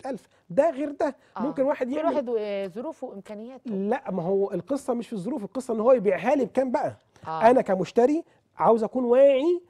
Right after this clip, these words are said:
Speaker 1: وأحط فلوسي في حاجة أنا ضامن إن هي تساوي القيمة دي.
Speaker 2: آه.
Speaker 1: واخدة بال حضرتك؟ فأشوف التشطيب الداخلي،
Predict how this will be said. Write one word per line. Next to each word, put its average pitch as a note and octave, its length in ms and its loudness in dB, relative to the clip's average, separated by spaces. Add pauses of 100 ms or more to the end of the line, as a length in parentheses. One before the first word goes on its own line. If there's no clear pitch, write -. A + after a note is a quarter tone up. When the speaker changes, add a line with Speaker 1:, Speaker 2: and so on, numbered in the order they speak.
(240)
Speaker 1:
وأحط A3+ 480 2
فلوسي B3 480 -4
في G3+ 140 -6
حاجة D4 500 -6
أنا A3+ 200 0
ضامن D#4 600 4
إن G#3+ 140 -2
هي B3 220 -2
تساوي C#4+ 520 0
القيمة A3 280 -2
دي. C#3+ 200 -4 (340)
Speaker 2:
آه. D3+ 340 -10
Speaker 1:
واخدة F3 220 2
بال F#3+ 100 2
حضرتك؟ G#3+ 500 -6 (400)
فأشوف F3 1040 -2
التشطيب A3+ 320 -8
الداخلي، F3 420 -4